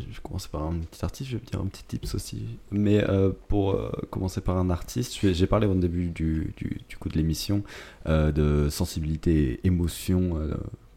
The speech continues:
de dosage d'émotion dans, dans ce que j'écoutais, ou même dans, dans, dans, dans un jeu ou dans une musique. Euh, il y a un,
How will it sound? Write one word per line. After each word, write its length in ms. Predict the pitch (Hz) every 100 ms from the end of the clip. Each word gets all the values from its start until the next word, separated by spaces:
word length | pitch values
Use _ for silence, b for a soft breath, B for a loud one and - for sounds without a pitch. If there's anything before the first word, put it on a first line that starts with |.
| -
de 120 | - 80
dosage 480 | 76 101 87 101 85
d'émotion 500 | 82 80 - 90 87
dans, 240 | 76 76
dans 140 | 71
ce 80 | 69
que 100 | -
j'écoutais, 400 | 73 76 - 85 76
ou 40 |
même 240 | 73 69 71
dans, 220 | 67 67
dans, 160 | - - - - -
dans, 20 | -
dans 320 | 71 - 73
un 60 | 73
jeu 260 | 78 76 76
ou 40 | 73
dans 100 | 69
une 140 | 69
musique. 300 | 71 80 95 B B B B B B B -
Euh, 280 | 90 85 85
il 60 |
y 40 | 82
a 200 | 85
un, 40 | 73